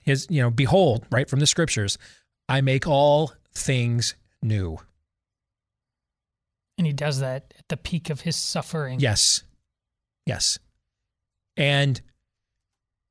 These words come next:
Speaker 1: that's why we have to be careful in conservative circles with wanting to bring back shame. There's a lot of people in previous eras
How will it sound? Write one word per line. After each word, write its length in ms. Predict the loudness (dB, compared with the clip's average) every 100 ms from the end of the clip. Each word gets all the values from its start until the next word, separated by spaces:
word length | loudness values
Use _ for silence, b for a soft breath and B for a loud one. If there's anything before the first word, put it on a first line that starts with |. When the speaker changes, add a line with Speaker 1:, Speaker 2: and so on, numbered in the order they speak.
| _ _ _ _ _ _ _ _ -2
Speaker 1:
that's 300 | 0 2 2
why 180 | 4 4
we 120 | 4
have 160 | 4
to 80 | 4
be 120 | 0
careful 400 | 2 4 4 4
in 100 | 2
conservative 640 | 2 2 2 2 2 2 2
circles 600 | 2 2 0 -4 -4 -6 -8 _ _ _ _ _ _ _ _ _ _ _ _ _ _ _ _ _ _ -4
with 160 | 0
wanting 300 | 2 4 2
to 100 | 2
bring 280 | 2 2 2
back 340 | 2 0 -4 -4
shame. 460 | 0 2 0 -2 -10 _ _ _ _ _ _ _ _ _ _ _ _ _ _ b b b b _
There's 180 | 2 4
a 60 |
lot 340 | 2 4 4 2
of 140 | 0
people 480 | -2 -2 0 0 -2 -14 _ _ _ _ _ _
in 140 | -4 -2
previous 460 | 0 2 4 2 2
eras 400 | 2 4 2